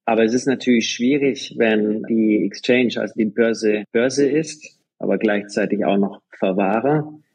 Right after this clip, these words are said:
gleichzeitig auch noch Broker ist, gleichzeitig auch noch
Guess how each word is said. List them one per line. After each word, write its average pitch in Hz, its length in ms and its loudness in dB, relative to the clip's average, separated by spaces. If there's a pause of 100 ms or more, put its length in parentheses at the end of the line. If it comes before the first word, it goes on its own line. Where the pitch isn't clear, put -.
(140)
gleichzeitig 101 720 0
auch 87 120 2
noch 95 320 0 (120)
Broker 131 460 0
ist, 147 440 -4
gleichzeitig 101 640 0
auch 98 120 -2
noch 101 240 0